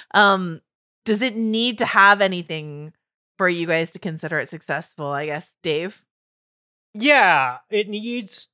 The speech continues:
Speaker 2: to, for me, I think, be a performance that's beyond the face. So you could do a meta cameo of, you know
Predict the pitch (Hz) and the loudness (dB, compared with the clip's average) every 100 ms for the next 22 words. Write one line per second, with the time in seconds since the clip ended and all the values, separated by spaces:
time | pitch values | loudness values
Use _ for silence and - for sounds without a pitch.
0 | - - 202 196 190 180 160 165 - _ | -12 -6 -2 -2 -2 -4 -6 -8 -12 _
1 | - 180 175 190 180 151 139 139 143 131 | -2 -2 0 0 0 0 0 -2 -6 -8
2 | 127 _ - 160 156 151 156 143 - 156 | -12 _ -8 -4 -2 -2 -2 -2 -4 -12
3 | 147 156 151 160 151 - 156 139 131 - | -8 -6 -4 -6 -8 -10 -4 -2 -2 -8
4 | 156 - 151 135 139 143 143 139 131 - | -12 -10 -6 -2 -2 -2 -6 -8 -18 -10
5 | 143 - 143 202 - - - _ _ _ | -10 -4 -4 -4 -8 -10 -16 _ _ _
6 | _ - 175 185 202 160 147 180 160 143 | _ -4 -2 -2 -2 -4 -2 -2 -2 -4
7 | 135 139 - 151 139 135 131 127 139 139 | -4 -8 -2 -2 0 -4 -8 -12 -12 -4
8 | 143 139 131 147 135 135 131 131 127 123 | -2 -2 -4 -6 -6 -8 -8 -6 -6 -6
9 | 120 123 127 123 120 127 117 113 113 | -8 -10 -8 -10 -10 -16 -14 -16 -20